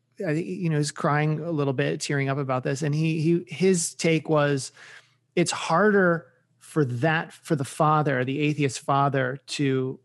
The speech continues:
teach the child about God than it is for the God-loving person to teach the child about God. So I, he, his take was, "I can't imagine that God wouldn't think of that highly, because it's more difficult for the non-believer,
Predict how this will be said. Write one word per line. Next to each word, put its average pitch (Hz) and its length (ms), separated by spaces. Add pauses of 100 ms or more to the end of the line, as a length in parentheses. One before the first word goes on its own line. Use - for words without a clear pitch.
(500)
teach - 360
the 143 100
child 131 540
about 123 360
God 127 300
than 131 100
it 127 100
is 131 180
for 131 200
the 123 120
God-loving 123 1120
person 127 400
to 135 80
teach - 240
the - 60
child 151 260
about 156 220
God. 160 260
So 147 160
I, 160 200
he, 143 360
his 151 200
take 139 240
was, 131 180
"I 143 100
can't 156 340
imagine 139 720
that 139 220
God 131 200
wouldn't 131 360
think 147 260
of 120 120
that 131 300
highly, 156 640 (100)
because 135 280
it's 135 140
more 170 360
difficult 175 640
for 143 200
the 139 100
non-believer, 135 880